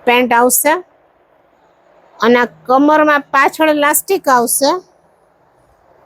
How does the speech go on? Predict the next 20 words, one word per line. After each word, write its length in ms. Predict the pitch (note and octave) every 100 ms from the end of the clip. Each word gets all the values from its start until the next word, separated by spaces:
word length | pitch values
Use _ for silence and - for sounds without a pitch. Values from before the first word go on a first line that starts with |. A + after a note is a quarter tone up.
| _ _ - - -
અને 180 | A3+ A#3
આગળ 300 | B3 C4+ C4+
આ 120 | C4+
રીતે 300 | C#4 C#4 D#4+ F#4+ _ _ _ _ _ _ _ _ _ _ _ A3+
બેલ્ટ 360 | B3+ C4 G#3+
આવશે. 480 | G3+ F#3 F#3 - F3+ - _ _ _ _ _ _ _ _ _ _ _ _ _ _ _ -
અને 360 | - G#3+ A#3 A#3 A#3 A3+ - _ _ _ _ _ _ _ _ _ _ _ _ A#3
પ્લસ 220 | C4 B3+ -
કમરના 580 | C4+ D4 D4+ D4 C#4+ C#4 C4+ -
પાછળના 600 | C#4 D4 - D#4+ D#4 D4+ A#3+
ભાગમાં 480 | C#4+ C#4+ D4 D#4 F4+ - - _ _ _ -
જો 100 | C#4
આ 100 | B3
ઇલાસ્ટિક 500 | B3 F4+ - D4+ D#4+
હશે 240 | E4 F#4
ને, 120 | F4 C#4
એટલે 180 | C4+ C4+
આ 140 | C4+
રીતે 300 | C#4+ C#4+ D#4 G#3
થોડુંક 420 | - D4+ F4